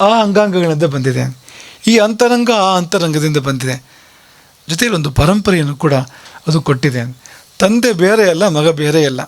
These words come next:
ಶಾಸ್ತ್ರದ ದೃಷ್ಟಿಯಿಂದ. ಅದೇ ಇದು, ಇದೇ ಇದು. "ಆತ್ಮಾಭಿ ಪುತ್ರ ನಾಮಾಸಿ, ಅಂಗಾದಂಗಾತ್ ಸಂಭವಸಿ, ಹೃದಯಾದಧಿಜಾಯಸೆ." ಹಾಗಾಗಿ ಹೃದಯಾದಧಿಜಾಯಸೆ, ನನ್ನ ಹೃದಯ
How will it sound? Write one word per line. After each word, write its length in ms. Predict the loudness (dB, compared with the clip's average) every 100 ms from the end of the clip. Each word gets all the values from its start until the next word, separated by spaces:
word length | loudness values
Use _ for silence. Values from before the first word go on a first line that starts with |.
| _
ಶಾಸ್ತ್ರದ 500 | -4 -2 -2 0 0
ದೃಷ್ಟಿಯಿಂದ. 480 | 0 -2 -4 -4 -4 -4 -8 -16 -20 -20 -20 -20 _
ಅದೇ 260 | -2 0 2
ಇದು, 400 | 2 2 2 -2 _ -4
ಇದೇ 220 | 0 0
ಇದು. 300 | -2 -6 -8 -4
"ಆತ್ಮಾಭಿ 520 | -2 0 0 0 -2
ಪುತ್ರ 280 | 0 -2 0
ನಾಮಾಸಿ, 600 | 0 0 0 -2 -6 -10 -16 _ _ -20 -20 -20 -20 -2
ಅಂಗಾದಂಗಾತ್ 840 | 2 4 4 2 2 2 2 0
ಸಂಭವಸಿ, 680 | -2 -2 2 0 0 -2 -2 -8 -20 -20 -20 -14 -4
ಹೃದಯಾದಧಿಜಾಯಸೆ." 1400 | 0 2 4 4 2 2 2 2 2 0 -2 -6 -8 -16 _ _ _ -20 -20 _ -20 -20 -20 _ -20 -20 -20 -20 -20 -20 -10
ಹಾಗಾಗಿ 480 | -2 0 2 2 -2 -4 _ _ _ _ _ _ -10
ಹೃದಯಾದಧಿಜಾಯಸೆ, 1120 | -2 2 4 4 4 2 2 2 2 0 -2
ನನ್ನ 240 | -2 0 0
ಹೃದಯ 340 | 2 2 2